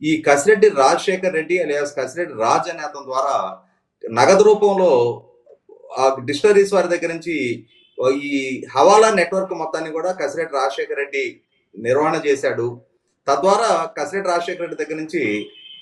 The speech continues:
ఇప్పుడు రాజంపేట ఎంపీగా ఉన్న వైసీపీ నాయకుడు పెద్దిరెడ్డి మిథున్ రెడ్డి గారి దగ్గరకు చేరాయి. పెద్దిరెడ్డి మిథున్ రెడ్డి గారి దగ్గర నుంచి అసలు సిసలు పెద్దల దగ్గరకు చేరాయి అని చెప్పని ప్రభుత్వం వైపు నుంచి ఆరోపణలు ఎదురు,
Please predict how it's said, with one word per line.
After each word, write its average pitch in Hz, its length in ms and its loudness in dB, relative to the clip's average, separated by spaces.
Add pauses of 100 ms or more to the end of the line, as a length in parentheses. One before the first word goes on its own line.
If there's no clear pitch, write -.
ఇప్పుడు 208 320 4
రాజంపేట 185 540 4
ఎంపీగా 170 380 -2 (200)
ఉన్న 117 340 -4 (280)
వైసీపీ 156 720 -2 (240)
నాయకుడు 123 600 -2 (420)
పెద్దిరెడ్డి 175 360 0
మిథున్ 151 260 -4
రెడ్డి 170 180 -2
గారి 151 200 -2
దగ్గరకు 139 380 -2
చేరాయి. 113 340 0 (380)
పెద్దిరెడ్డి 208 320 4
మిథున్ 196 320 -2
రెడ్డి 185 240 -4
గారి 160 260 -4
దగ్గర 156 160 -6
నుంచి 151 600 -8 (300)
అసలు 202 280 0
సిసలు 202 320 0
పెద్దల 160 320 -2
దగ్గరకు 151 320 -4
చేరాయి 151 540 4
అని 139 140 0
చెప్పని 127 640 -4 (180)
ప్రభుత్వం 151 380 0
వైపు 147 200 -2
నుంచి 143 500 -4 (300)
ఆరోపణలు 143 480 0
ఎదురు, 131 260 0